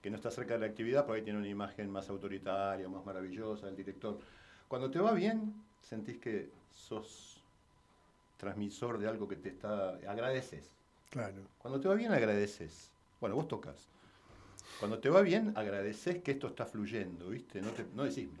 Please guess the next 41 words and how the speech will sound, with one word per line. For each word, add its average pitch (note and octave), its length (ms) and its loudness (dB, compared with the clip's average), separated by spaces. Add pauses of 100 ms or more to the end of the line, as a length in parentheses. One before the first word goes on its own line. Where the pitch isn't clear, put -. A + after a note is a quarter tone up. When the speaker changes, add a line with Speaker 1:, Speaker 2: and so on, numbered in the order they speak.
(160)
Speaker 1:
"Mirá G#2 220 0
cómo A#2 220 -2
toco, D#2 480 -10
mirá C3 220 2
cómo, G#2+ 400 -2 (120)
mirá A#2 240 -4
cómo A#2+ 220 0
dirijo". F#2+ 600 -4 (680)
Este, F2+ 800 -8
la F#2+ 120 -8
primera C3+ 300 -2
sensación G#2+ 400 -4
es B2 100 -6
de, F2+ 520 -4 (800)
es A#2+ 120 -8
de B2+ 80 -4
postergación G#2 880 -2
in-, F2+ 220 -10
de F#2+ 100 -8
lo, F#2+ 160 -8
de F#2+ 160 -10
lo F#2+ 80 -10
individual. G2 680 -6 (840)
Bueno, D#3 140 2
ahora E3+ 340 8 (160)
vos - 140 -4
hablas C3 180 0
de, A#2 220 2
de G2+ 100 -2
espiritualidad G2+ 640 0
y B2 80 4
se - 120 -8
está - 120 -2
hablando A#2 280 0
del G2 200 -2
ego A2+ 400 2
y G#2+ 80 0
del F#2 420 -6
yo G#2+ 400 -4
por F#2 140 -8
distintos, F#2+ 420 -10